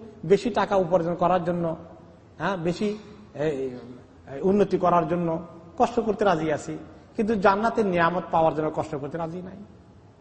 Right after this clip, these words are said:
দুনিয়ার মধ্যে কষ্ট থেকে বাঁচার জন্য যা করা দরকার সব করি, আখেরাতে জাহান্নাম থেকে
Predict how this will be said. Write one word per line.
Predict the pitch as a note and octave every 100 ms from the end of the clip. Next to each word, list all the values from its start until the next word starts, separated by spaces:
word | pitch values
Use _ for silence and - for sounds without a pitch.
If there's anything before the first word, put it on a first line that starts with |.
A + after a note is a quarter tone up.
| - - - -
দুনিয়ার | D#3+ A3+ A#3+ G#3+
মধ্যে | G#3+ G3+ B3+ B3
কষ্ট | G3 -
থেকে | G#3+ A3
বাঁচার | G#3 F#3+ G3+ F#3+
জন্য | G#3+ G#3
যা | G#3 G#3+
করা | A3+
দরকার | A3 A3+ A3 A3+
সব | A#3 A3+
করি, | G#3 G#3 - - - - - -
আখেরাতে | G3 G#3 C4 B3 B3
জাহান্নাম | A3+ A3 C4 C4
থেকে | B3+ B3